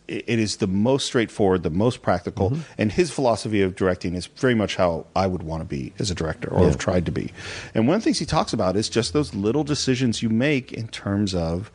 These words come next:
Speaker 1: for instance, starting with the high angle wide an-,
Speaker 2: Yeah.
Speaker 1: lenses and ending up with the lower angle long lenses. Well, another one is weather.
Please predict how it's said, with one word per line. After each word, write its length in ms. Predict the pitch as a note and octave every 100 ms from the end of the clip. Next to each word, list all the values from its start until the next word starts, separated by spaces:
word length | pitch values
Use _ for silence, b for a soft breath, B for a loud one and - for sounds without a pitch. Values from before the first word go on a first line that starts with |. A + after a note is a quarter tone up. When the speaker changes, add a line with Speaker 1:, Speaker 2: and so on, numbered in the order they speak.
| B B
Speaker 1:
for 140 | -
instance, 260 | B2+ C3 G#2
starting 440 | - A#2 A2+ A2+
with 80 | G#2
the 60 | G2
high 200 | - A2+
angle 240 | G#2+ G2+ F#2
wide 240 | F#2+ G#2
an-, 100 | F#2+
Speaker 2:
Yeah. 180 | F#2 D2 -
Speaker 1:
lenses 400 | G#2 G2 G2+ G#2+
and 120 | G#2
ending 240 | G#2+ G2
up 140 | G2 G2
with 120 | -
the 180 | F#2+ - B B -
lower 320 | G#2+ A2 G#2
angle 240 | G2+ F#2+
long 260 | G2 A2+ C3
lenses. 460 | F#2 F2 F2 F2 - B B
Well, 120 | C#3
another 240 | C3 D3+ A3
one 160 | A2 C3
is 220 | C#3+ -
weather. 320 | C3 A#2+